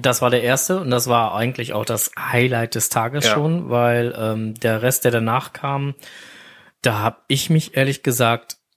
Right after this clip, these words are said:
Speaker 1: gefragt, warum dieser Cache, also gerade jetzt der nächste, der jetzt kommt, nämlich,
Speaker 2: Hm.
Speaker 1: äh, Cacher Family,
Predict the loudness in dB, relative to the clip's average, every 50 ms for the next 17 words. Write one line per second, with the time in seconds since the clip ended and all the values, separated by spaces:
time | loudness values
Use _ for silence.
0 | _ -10 -6 -4 -4 -4 -4 -6 -4 -2 2 2 4 4 2 0 -2 -6 -10 -10
1 | -10 -10 _ _ _ _ _ _ _ _ _ _ _ _ _ _ _ _ -4 0
2 | 2 2 2 2 0 0 2 4 4 4 4 2 -2 _ -12 -8 -6 -2 0 0
3 | 0 0 0 0 2 2 4 2 0 -2 -2 -4 -4 -4 -4 -4 -6 -6 -2 0
4 | 0 2 2 0 -2 -2 -2 -2 0 2 2 2 2 2 0 -2 0 -2 -2 -2
5 | -2 -4 -4 -4 -4 -4 -4 -4 -4 -2 0 2 2 2 2 2 2 2 0 -4
6 | -4 0 0 0 2 2 0 -2 0 0 0 0 0 0 -2 0 0 0 -2 -2